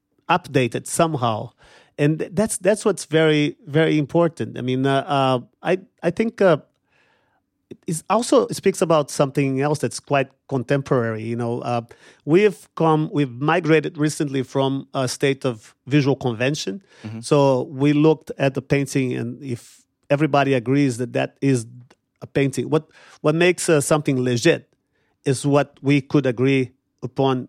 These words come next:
Speaker 1: visual examination, you know, to a, a different type of,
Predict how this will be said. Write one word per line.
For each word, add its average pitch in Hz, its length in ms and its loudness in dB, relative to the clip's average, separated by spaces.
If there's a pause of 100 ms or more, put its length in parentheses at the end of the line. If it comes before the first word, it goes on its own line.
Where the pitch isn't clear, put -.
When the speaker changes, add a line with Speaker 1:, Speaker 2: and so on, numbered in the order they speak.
(120)
Speaker 1:
visual 127 320 0
examination, 120 720 -2
you 110 80 -16
know, 131 180 -8 (440)
to 151 500 4
a, 139 220 0
a 139 80 -4
different 165 460 -2
type 147 300 2
of, 123 240 -4